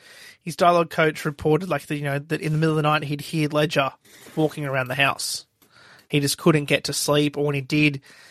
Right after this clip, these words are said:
he'd be asleep for an hour and wake up wide awake, and that he was taking medicated sleep medication to try and go to sleep. And he had this,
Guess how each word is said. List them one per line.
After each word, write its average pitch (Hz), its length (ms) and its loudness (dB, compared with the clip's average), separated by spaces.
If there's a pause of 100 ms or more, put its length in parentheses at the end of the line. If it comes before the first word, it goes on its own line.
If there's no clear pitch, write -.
(300)
he'd 147 260 -4
be 147 140 2
asleep 165 340 0
for - 100 -4
an 147 60 2
hour 139 200 6
and 135 120 -2
wake 143 280 2
up 135 160 -2
wide 135 280 -2
awake, 135 520 -6
and 135 260 -10
that 139 160 -4
he - 200 -6
was 143 160 0
taking 151 420 0
medicated 139 440 0
sleep 208 220 0
medication 139 680 -4 (100)
to 156 220 -2
try 139 400 0
and 139 580 -2 (580)
go 147 140 4
to 139 60 4
sleep. 180 360 2
And 156 160 2
he 151 100 0
had 151 340 2 (1080)
this, 160 600 0